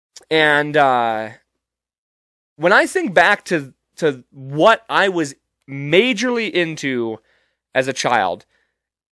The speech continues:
there was only th-, there's really only three things, uh, 'cause I was into a lot of stuff, you know, I dabbled in a lot of different territories when it came,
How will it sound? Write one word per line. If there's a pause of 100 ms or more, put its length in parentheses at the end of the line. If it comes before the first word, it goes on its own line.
(920)
there
was
only
th-,
there's
really
only
three
things,
uh,
'cause
I
was
into
a
lot
of
stuff,
you
know,
I
dabbled
in
a
lot
of
different
territories (360)
when
it
came,